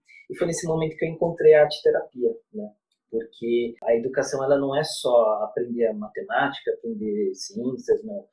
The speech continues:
É, a gente aprende a, a ser humanos, né? A gente cria essa consciência, né? E, e pra mim, a arte, ela sempre foi, é,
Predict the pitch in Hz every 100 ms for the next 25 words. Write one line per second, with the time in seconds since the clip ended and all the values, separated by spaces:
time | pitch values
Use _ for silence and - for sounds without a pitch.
0 | - - _ - 104 107 107 117 123 -
1 | 127 127 139 139 110 113 - 131 135 -
2 | _ 185 165 117 98 95 - 101 - _
3 | _ 98 113 120 - - 139 135 - 143
4 | 139 135 - 151 110 104 - - 196 _
5 | _ _ _ _ - - 101 - - _
6 | - - - 131 143 156 - _ _ _
7 | _ _ - 131 135 135 170 202 - -
8 | 143 131 135 143 143 - - - - -
9 | 165 185 277 285 _ _ _ _ _ _
10 | 117 120 120 120 113